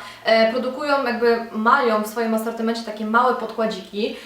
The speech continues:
Ja bardzo często korzystam właśnie z tych Rimmel Match Perfection, ponieważ, e, po prostu bardziej się opłaca. Powiem Wam szczerze, że się po prostu bardziej opłaca, ponieważ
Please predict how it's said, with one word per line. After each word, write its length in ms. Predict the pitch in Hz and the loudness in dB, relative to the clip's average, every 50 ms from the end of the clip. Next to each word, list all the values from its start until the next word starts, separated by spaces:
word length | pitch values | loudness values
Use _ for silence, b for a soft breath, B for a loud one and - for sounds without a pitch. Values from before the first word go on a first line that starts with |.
| B B - | B B -4
Ja 240 | 247 285 302 320 311 | 0 2 2 2 2
bardzo 240 | 285 277 233 247 | 2 0 -2 -4
często 300 | - 262 262 262 - 247 | -6 -8 -8 -8 -8 -8
korzystam 420 | - 247 233 240 233 - 247 233 220 | -4 -4 -4 -4 -4 -4 -4 -2 0
właśnie 300 | 220 220 220 220 220 214 | 0 0 -2 -2 -4 -8
z 40 | - | -8
tych 140 | 220 208 | -10 -8
Rimmel 240 | 226 247 247 254 247 | -6 -6 -4 -2 -2
Match 200 | 233 233 233 - | -2 -2 -2 -4
Perfection, 480 | - 220 220 240 233 226 - - 233 220 | -6 -8 -6 -6 -6 -6 -6 -6 -6 -6
ponieważ, 640 | 220 220 214 214 202 208 208 208 208 208 - - - | -6 -6 -6 -4 -2 0 2 2 0 0 -4 -8 -4
e, 300 | 208 208 202 202 208 202 | -2 0 2 2 2 0
po 60 | 202 - | -4 -6
prostu 240 | 285 285 - 330 | -8 -10 -10 -6
bardziej 380 | 262 277 302 320 294 - - - | -2 2 2 2 2 0 -4 -6
się 100 | 269 247 | -6 -6
opłaca. 460 | 214 - 202 175 - 190 190 190 214 | -4 -2 -4 -4 -2 -2 0 0 0
Powiem 260 | 233 277 285 302 285 | 0 -2 -2 -2 -2
Wam 140 | 254 247 - | -4 -4 -6
szczerze, 200 | - 240 226 226 | -6 -6 -6 -6
że 60 | 220 | -6
się 60 | 220 208 | -8 -10
po 60 | 196 | -12
prostu 220 | 208 - - 202 | -14 -14 -12 -6
bardziej 260 | 190 208 208 202 202 | -4 -4 -2 -2 -4
opłaca, 320 | 196 196 214 214 220 233 226 | -4 -2 -2 -2 -2 -4 -6
ponieważ 380 | 220 220 214 208 208 214 - | -6 -6 -4 0 0 0 0